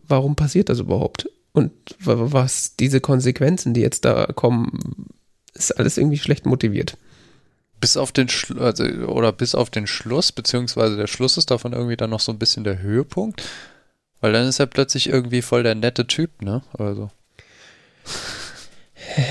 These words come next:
Speaker 1: Ja, das ist auch ähnlich wie in einem anderen Steve Jobs
Speaker 2: Gleichzeitig,
Speaker 1: Film.
Speaker 2: da-, da-, dann ist es, dann ist es so ein bisschen so,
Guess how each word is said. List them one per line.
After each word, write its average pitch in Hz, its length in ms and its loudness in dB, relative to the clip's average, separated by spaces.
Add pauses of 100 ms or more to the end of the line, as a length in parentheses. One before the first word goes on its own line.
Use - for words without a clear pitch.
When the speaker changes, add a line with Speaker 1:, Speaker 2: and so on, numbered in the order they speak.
(280)
Speaker 1:
Ja, 123 160 4
das 151 140 2
ist - 220 -2
auch - 180 4
ähnlich 180 380 2
wie 165 40 4
in 147 60 6
einem 165 120 2
anderen 175 200 4
Steve 190 220 2
Jobs 135 240 4
Speaker 2:
Gleichzeitig, 214 260 4
Speaker 1:
Film. - 280 2
Speaker 2:
da-, 151 160 2
da-, 156 140 4
dann 147 100 4
ist - 140 2
es, - 240 -4
dann 156 180 4
ist - 160 0
es 165 100 -2
so 175 100 0
ein 156 60 -2
bisschen 170 360 2
so, 147 400 2